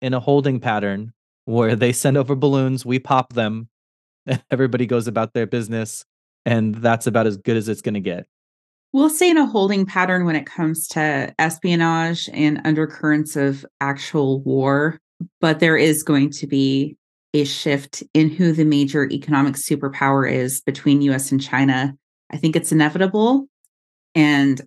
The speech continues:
Speaker 2: I am a little concerned about what's gonna happen when it, when it actually comes to fruition.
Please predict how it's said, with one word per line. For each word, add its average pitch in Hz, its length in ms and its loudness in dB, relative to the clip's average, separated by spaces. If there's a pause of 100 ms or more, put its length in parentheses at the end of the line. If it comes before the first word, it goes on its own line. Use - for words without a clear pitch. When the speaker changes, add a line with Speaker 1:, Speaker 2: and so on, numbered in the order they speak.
Speaker 2:
I 233 280 2
am 302 300 2
a 294 60 2
little 294 160 -4
concerned 277 420 0
about 233 160 -2
what's 175 200 -4
gonna 180 160 -4
happen 185 400 -2
when 170 100 0
it, 151 240 0 (300)
when 156 160 -2
it 151 60 -2
actually 160 320 -2
comes 156 280 -4
to 147 100 -10
fruition. 151 760 0